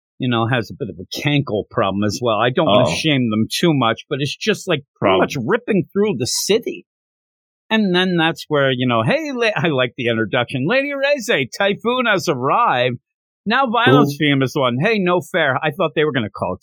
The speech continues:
Speaker 1: timeout." <laughs> So while that's going on, you go off to Angel Fiend, Angel Devil, who's just walking around and sees, you know, dead people on the ground. "Oh, look, I see dead people." Ends up
Speaker 2: Right.
Speaker 1: picking up this person.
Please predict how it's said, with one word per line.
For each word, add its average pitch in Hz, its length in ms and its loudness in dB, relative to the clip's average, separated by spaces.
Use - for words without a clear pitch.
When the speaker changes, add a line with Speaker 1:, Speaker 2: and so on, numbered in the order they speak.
Speaker 1:
timeout." 87 360 -4
<laughs> - 240 -6
So - 180 -2
while 143 240 0
that's 190 340 -2
going 107 360 -2
on, 92 320 -6
you 135 120 -2
go 160 200 0
off 160 180 0
to 139 160 -2
Angel 131 540 0
Fiend, 107 240 0
Angel 120 320 0
Devil, 107 480 -4
who's 175 160 2
just 185 180 -4
walking 156 440 -2
around 123 400 0
and 113 120 -4
sees, 123 540 -4
you 269 100 -2
know, 208 220 0
dead 120 220 -2
people 120 340 -4
on 139 120 0
the 139 80 0
ground. 117 520 -2
"Oh, 311 240 0
look, 233 180 -2
I - 100 2
see 185 320 -10
dead 190 220 0
people." - 360 -4
Ends 262 240 0
up 330 80 4
Speaker 2:
Right. 156 140 2
Speaker 1:
picking 269 300 -4
up 254 180 0
this - 200 -2
person. 226 440 -2